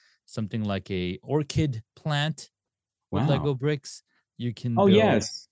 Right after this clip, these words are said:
Speaker 1: these small flowers and whatnot.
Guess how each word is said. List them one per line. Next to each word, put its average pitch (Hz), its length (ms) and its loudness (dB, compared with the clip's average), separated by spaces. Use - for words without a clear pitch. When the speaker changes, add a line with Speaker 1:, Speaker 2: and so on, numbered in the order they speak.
Speaker 1:
these 95 400 -8
small 120 680 -2
flowers 131 680 -4
and 131 100 -6
whatnot. 127 560 -4